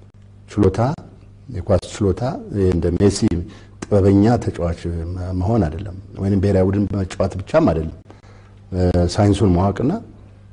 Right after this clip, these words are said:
እ፣ ቤዚክ የሆኑ ነገሮችን ማወቅ ተገቢ ነው።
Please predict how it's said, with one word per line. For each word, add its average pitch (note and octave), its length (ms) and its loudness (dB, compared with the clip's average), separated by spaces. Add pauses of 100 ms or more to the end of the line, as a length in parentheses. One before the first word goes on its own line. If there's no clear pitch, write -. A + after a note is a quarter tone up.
እ፣ E2+ 100 -6 (340)
ቤዚክ G2 380 4
የሆኑ E2+ 260 -2
ነገሮችን D#2 500 -2
ማወቅ E2 280 -4
ተገቢ F#2+ 340 0
ነው። D2 120 -10